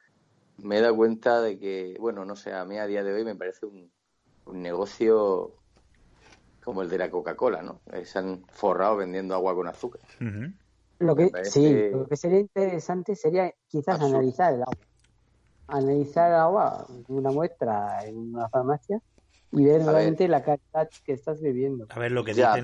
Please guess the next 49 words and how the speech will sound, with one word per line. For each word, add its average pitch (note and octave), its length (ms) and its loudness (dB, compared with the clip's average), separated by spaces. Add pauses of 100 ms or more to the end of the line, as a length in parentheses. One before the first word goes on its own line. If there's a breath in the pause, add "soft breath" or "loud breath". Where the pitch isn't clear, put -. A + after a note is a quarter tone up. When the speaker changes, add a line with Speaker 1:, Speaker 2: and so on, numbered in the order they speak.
Speaker 1:
pero G2 340 0
Speaker 2:
es - 0 -
que A2+ 160 -6 (120)
el, A2 80 -6
el G#2+ 100 -4
agua A#2+ 540 -2 (400 soft breath)
de A#2+ 260 -2
botella, A#2+ 800 -4 (160)
mm, G#2+ 840 -8
tiene A2 280 -4
los G#2+ 160 -2
mismos A2 300 -4
niveles A2 300 -6
que - 100 -12
el B2 40 -4
agua A#2 200 -2
del G#2+ 120 -4
grifo. A2+ 440 -8 (360)
Es - 60 -20
decir, A#2 160 -6
que - 80 0
no G#3 80 6
Speaker 3:
Sí. - 40 6
Speaker 2:
es - 100 -2
Speaker 1:
A - 40 0
Speaker 2:
que A3+ 80 2
Speaker 1:
ver, - 80 4
Speaker 2:
sea C#3+ 140 6
Speaker 1:
es A#2+ 60 0
Speaker 2:
más G#2+ 180 -4
Speaker 3:
sí. - 80 -4
Speaker 2:
sana, B2 400 2
o G#2+ 60 -4
Speaker 1:
Eso. - 100 -10
Speaker 2:
sea, A2 280 -4 (420 soft breath)
Speaker 1:
No. G#2+ 260 -12
Speaker 2:
peor. D#3 500 2
Speaker 3:
No, E3 100 -6
no, E3+ 60 -8 (100)
no, D3 60 -10
para C3+ 220 -4
nada. C3+ 380 -8 (180)
Speaker 1:
A G#2+ 120 -8
ver, A#2 160 -2
Speaker 3:
Claro. A#2+ 180 -8
Speaker 1:
una, A2+ 540 -12
el, G#2+ 340 -16
el A2 180 -6
agua, C#3 560 0